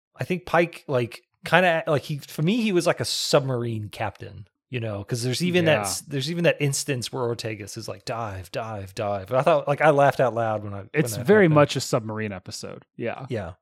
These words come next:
Speaker 1: Where they
Speaker 2: Yeah.
Speaker 1: just, um, they're doing all sorts of crazy stuff they can do to get away or from, stop being tracked. Hunt for Red October is a great example of a captain using unconventional tactics on both sides. Um,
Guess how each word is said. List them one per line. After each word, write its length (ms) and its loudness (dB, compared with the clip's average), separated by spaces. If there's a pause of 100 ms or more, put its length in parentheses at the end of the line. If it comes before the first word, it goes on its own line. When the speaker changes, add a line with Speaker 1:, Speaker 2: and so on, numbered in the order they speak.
(120)
Speaker 1:
Where 100 -6
they 80 -2
Speaker 2:
Yeah. 60 -4
Speaker 1:
just, 340 -8
um, 360 -6 (140)
they're 140 -2
doing 240 0
all 120 4
sorts 220 -4
of 100 -8
crazy 360 -2
stuff 260 -2
they 100 -2
can 180 -6
do 160 -4
to 80 -6
get 180 -4
away 600 -6 (160)
or 200 -4
from, 260 -14
stop 300 -4
being 180 -6
tracked. 400 -4 (100)
Hunt 180 -4
for 80 -2
Red 160 4
October 320 2
is 60 -2
a 60 -4
great 280 -4
example 680 -4 (160)
of 120 -2
a 40 -8
captain 360 0
using 280 -6
unconventional 800 -4
tactics 460 -6
on 120 -6
both 260 -8
sides. 720 -4 (180)
Um, 340 -4